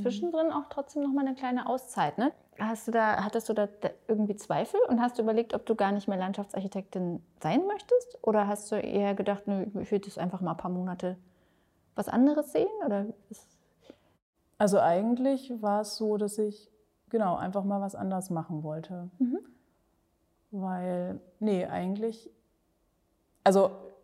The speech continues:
Speaker 2: ich bin eigentlich ein Mensch, der halt so viel interessiert ist an so vielem und deswegen finde ich unseren Beruf auch so toll, aber ich wollte halt noch <laughs> mehr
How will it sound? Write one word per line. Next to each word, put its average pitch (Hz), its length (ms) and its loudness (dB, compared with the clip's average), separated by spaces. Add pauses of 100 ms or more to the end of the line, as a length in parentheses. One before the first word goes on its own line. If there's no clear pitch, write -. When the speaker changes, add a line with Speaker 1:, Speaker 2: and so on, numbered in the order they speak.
(560)
Speaker 2:
ich 190 100 -6
bin 208 100 0
eigentlich 196 240 2
ein 196 80 4
Mensch, 202 220 2
der 185 160 2
halt 185 160 0
so 196 160 -2
viel 202 220 -6
interessiert 208 680 -4
ist 208 220 -4
an 190 140 -2
so 185 120 -6
vielem 220 640 0
und 180 540 -6 (640)
deswegen 196 400 2
finde 190 180 2
ich 208 60 -2
unseren 180 260 -2
Beruf 180 320 -2
auch 185 180 -2
so 190 140 -6
toll, 196 540 0
aber 180 580 -4 (680)
ich - 160 -16
wollte 180 260 4
halt 175 180 0
noch 240 260 10
<laughs> - 0 -
mehr 233 180 12